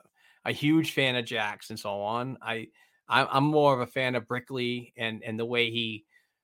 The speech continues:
he talks a game to, like, the, the people that might not know a lot about hockey. I think he, he translates very well, um, while Jack is more just the, uh, the one-liners and so on. Um,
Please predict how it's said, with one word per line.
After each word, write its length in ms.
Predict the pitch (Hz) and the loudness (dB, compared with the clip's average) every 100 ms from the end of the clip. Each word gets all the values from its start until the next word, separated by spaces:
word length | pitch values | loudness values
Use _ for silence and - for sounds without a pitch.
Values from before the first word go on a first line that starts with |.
| _ _ | _ _
he 380 | - 73 123 131 | -18 -12 -6 -4
talks 400 | 127 127 123 - | 2 4 4 0
a 60 | 120 | -6
game 400 | 120 117 113 110 | -4 -4 -6 -8
to, 180 | 107 101 | -8 -8
like, 240 | 98 104 - | -6 -8 -6
the, 340 | 107 104 101 | -6 -6 -6
the 80 | 113 | -8
people 320 | - 127 - | -6 -8 -6
that 160 | 117 113 | -8 -4
might 180 | 110 120 | -4 -2
not 240 | 107 107 | -4 -2
know 460 | 113 113 107 104 - - | -4 -2 -2 -2 -6 -8
a 80 | 107 | -4
lot 240 | 104 104 | 0 0
about 280 | 104 101 90 | 0 -6 -4
hockey. 420 | 104 101 - 98 | -4 -4 -6 -10
I 40 | 104 | -8
think 180 | 117 | -8
he, 240 | 110 107 - _ _ | -6 -8 -10 _ _
he 120 | - 123 | -8 -4
translates 600 | 123 117 113 104 104 - | 0 2 0 -4 -8 -6
very 300 | 107 98 101 | -4 -4 -4
well, 400 | 104 101 95 - _ _ _ _ - | -2 0 -2 -6 _ _ _ _ -6
um, 460 | 101 98 95 101 | 0 0 0 -2
while 300 | 110 107 101 | 2 4 2
Jack 360 | 107 113 107 - | 0 0 0 0
is 120 | 110 | -4
more 260 | 113 110 107 | -2 -2 -2
just 220 | 107 101 110 | -4 -8 -6
the, 200 | 107 101 | -2 -2
uh, 100 | 101 | -2
the 120 | 110 | -2
one-liners 800 | 120 123 120 117 120 120 120 117 | 2 4 4 4 4 2 0 -2
and 100 | 113 | -4
so 280 | 123 117 113 | -2 0 0
on. 360 | 110 107 107 _ _ _ _ _ 98 | 0 -2 -4 _ _ _ _ _ -2
Um, 400 | 98 98 95 | 0 2 0